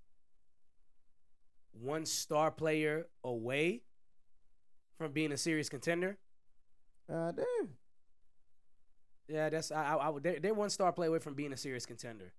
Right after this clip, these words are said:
Speaker 2: No, I agree.
Speaker 1: Yeah. As much as I love De'Aaron Fox, um,
Speaker 2: And, and, hey, hey, hey, hey, hey, don't be disrespectful. And Sabonis.
Speaker 1: I, y-, yes, but I'm, uh, but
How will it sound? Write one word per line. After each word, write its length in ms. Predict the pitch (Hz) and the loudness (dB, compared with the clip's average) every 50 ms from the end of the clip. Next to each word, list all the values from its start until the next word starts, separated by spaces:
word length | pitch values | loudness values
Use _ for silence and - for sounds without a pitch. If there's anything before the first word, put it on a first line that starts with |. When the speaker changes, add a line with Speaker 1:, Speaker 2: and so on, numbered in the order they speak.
| - - | -12 -4
Speaker 2:
No, 140 | - 175 175 | 0 4 6
I 160 | 175 196 196 | 8 8 8
agree. 220 | 175 127 120 117 117 113 113 - - - - - - | 6 4 2 -2 -4 -6 -10 -14 -18 -20 -16 -12 -8
Speaker 1:
Yeah. 220 | 113 113 113 113 117 - - - - - - - - - - - - - - - - - - - - - | -6 -4 -4 -4 -6 -10 -16 -20 -20 -20 -20 -20 -20 -20 -20 -20 -20 -20 -20 -20 -20 -20 -20 -18 -8 -6
As 120 | 139 139 | -4 0
much 140 | 165 180 180 | 2 2 4
as 60 | 156 | 6
I 100 | 180 170 | 6 8
love 220 | 156 156 160 151 135 | 8 8 6 4 4
De'Aaron 340 | 147 151 156 151 143 135 | 2 4 4 4 2 2
Fox, 480 | 127 - 151 147 147 147 - - - - - - - - - | 4 4 6 6 6 4 0 -4 -4 -8 -12 -16 -18 -10 -4
um, 400 | 123 135 135 135 131 120 117 113 - - - - - - - | 0 0 2 2 2 0 -4 -8 -10 -16 -18 -20 -18 -6 -4
Speaker 2:
And, 180 | 139 151 135 - | -2 -2 0 0
and, 280 | - 151 170 160 139 | 2 4 4 4 4
hey, 220 | 104 113 127 123 113 | 4 4 4 4 6
hey, 220 | 110 113 113 107 | 6 6 6 8
hey, 260 | 107 110 104 101 95 92 | 8 8 6 6 4 2
hey, 240 | 98 101 98 95 | 4 4 4 4
hey, 260 | 95 101 104 98 90 - | 4 4 4 4 2 0
don't 200 | - 95 101 101 | -4 -6 -2 0
be 100 | 127 131 | 0 4
disrespectful. 500 | 120 127 131 127 - - - - - 131 | 6 6 6 6 4 -2 -8 -4 0 2
And 100 | 147 151 | 2 2
Sabonis. 800 | - - 151 120 98 117 110 104 101 - 110 107 110 - - - - - - - - - - - - - - - | 2 2 0 2 2 2 0 0 0 -2 -6 -6 -6 -8 -14 -18 -18 -20 -20 -20 -20 -20 -20 -20 -20 -18 -6 -4
Speaker 1:
I, 120 | 180 180 - - | -4 -4 -4 -6
y-, 120 | 151 - - - | -12 -14 -14 -16
yes, 640 | 135 151 147 165 175 165 156 156 - - - - - - - - - - - - - - - - - - - - - - - | -12 -2 4 6 8 8 8 6 4 0 -2 -4 -8 -16 -20 -20 -20 -18 -20 -20 -20 -20 -20 -20 -20 -18 -20 -20 -18 -2 0
but 140 | 147 165 165 | 2 4 6
I'm, 180 | 160 156 143 123 120 117 - - 151 | 4 4 2 -2 -6 -10 -6 0 2
uh, 340 | 151 147 147 143 135 131 113 110 | 4 4 4 4 2 0 0 0
but 180 | 123 151 139 | 0 0 0